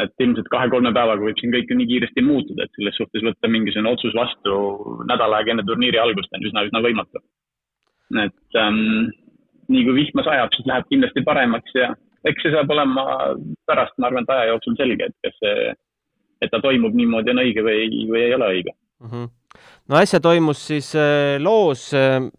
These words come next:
Speaker 2: teie küll vastast teada ei saanud, Kaia, siis, et, äh, ma ei tea, on see hea või halb, et, äh, sealt vastu vaatab see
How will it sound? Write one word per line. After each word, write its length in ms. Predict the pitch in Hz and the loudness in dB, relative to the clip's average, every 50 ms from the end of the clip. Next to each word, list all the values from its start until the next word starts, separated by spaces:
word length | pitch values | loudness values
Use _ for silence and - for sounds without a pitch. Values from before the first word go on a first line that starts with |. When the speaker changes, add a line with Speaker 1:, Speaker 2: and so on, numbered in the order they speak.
| _ _ _ | _ _ _
Speaker 2:
teie 200 | 170 170 165 151 143 | 2 2 4 4 4
küll 140 | 151 147 143 | 2 2 4
vastast 360 | 151 165 160 - 160 131 - - | 4 4 4 4 2 0 2 4
teada 240 | 175 170 160 139 143 | 4 4 6 4 4
ei 80 | 143 131 | 2 4
saanud, 400 | 170 185 185 170 139 123 - - - | 4 4 4 4 2 0 -2 -2 0
Kaia, 320 | 143 143 143 135 127 123 120 | 2 4 4 6 4 4 2
siis, 180 | 123 123 120 - - | 0 -2 -2 -2 -2
et, 160 | 120 - - _ _ 131 | -4 -4 -6 _ _ 0
äh, 220 | 123 123 123 123 120 117 _ _ _ _ _ _ _ _ _ _ _ _ _ _ _ - - | 2 2 2 2 0 -4 _ _ _ _ _ _ _ _ _ _ _ _ _ _ _ -4 0
ma 80 | 135 139 | 2 6
ei 60 | 165 | 8
tea, 100 | 190 156 | 8 8
on 280 | 127 120 - - 143 131 | 8 6 6 4 4 6
see 180 | 139 139 135 135 139 | 6 8 8 8 8
hea 160 | 160 175 165 156 147 | 8 8 8 8 8
või 100 | 147 147 | 6 6
halb, 300 | 180 214 196 160 117 117 | 8 8 8 6 6 2
et, 120 | 107 - _ - | 0 0 _ 0
äh, 280 | 123 120 117 117 117 113 - _ _ _ _ _ _ | 2 4 4 4 2 0 -4 _ _ _ _ _ _
sealt 200 | - 127 117 - | -8 -8 -4 -2
vastu 280 | 131 135 135 - 139 127 | 0 0 0 2 2 2
vaatab 340 | 127 127 - 135 110 113 - - | 2 4 4 2 0 0 -4 -4
see 300 | - 139 135 135 135 | 0 2 4 4 4